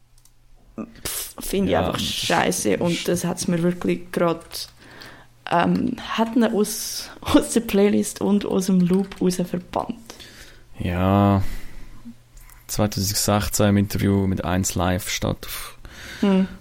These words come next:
Speaker 2: auf Ding, wo da geht, hat sogar ein Ding, ähm, Quelle. Hm.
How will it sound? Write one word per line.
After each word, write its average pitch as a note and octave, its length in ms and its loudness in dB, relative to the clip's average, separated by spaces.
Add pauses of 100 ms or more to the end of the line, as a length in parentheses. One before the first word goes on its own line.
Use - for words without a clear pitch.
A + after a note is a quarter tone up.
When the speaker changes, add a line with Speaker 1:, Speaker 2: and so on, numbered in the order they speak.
(120)
Speaker 2:
auf - 120 -6
Ding, - 200 2
wo F#2 80 2
da F#2 120 4
geht, G2 200 0
hat - 100 -4
sogar - 320 2
ein G#2 80 2
Ding, G#2+ 380 2 (500)
ähm, G2+ 480 2 (920)
Quelle. A2 560 2 (2000)
Hm. G#2+ 300 4